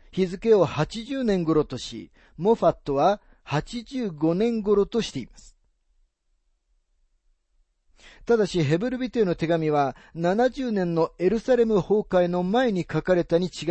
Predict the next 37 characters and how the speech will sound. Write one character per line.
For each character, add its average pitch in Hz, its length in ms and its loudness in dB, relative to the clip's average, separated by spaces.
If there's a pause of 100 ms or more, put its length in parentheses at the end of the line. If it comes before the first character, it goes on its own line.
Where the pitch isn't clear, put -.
(100)
い 156 60 4
あ 135 40 2
り 104 100 -6
ま 98 80 -16
せ - 160 -20
ん。 - 60 -20 (1900)
な 208 140 2
ぜ 175 60 -2
な 170 80 2
ら、 160 80 4
こ 196 140 -4
の 208 100 0
当 247 240 -2
時 175 100 -2
行 160 140 4
わ 185 360 2
れ 165 100 4
て 160 120 -4
い 139 80 -4
た 190 300 2 (240)
旧 247 240 -6
約 247 300 0
聖 233 240 -4
書 170 180 -6
の 165 100 -4
儀 156 160 -4
式 - 300 -8
が 120 260 -2 (320)
常 254 320 -2
に 190 180 0
言 185 280 0
及 208 240 -6
さ 175 160 0
れ 165 80 2
て 143 180 -6
お 117 80 -6
り、 107 280 -12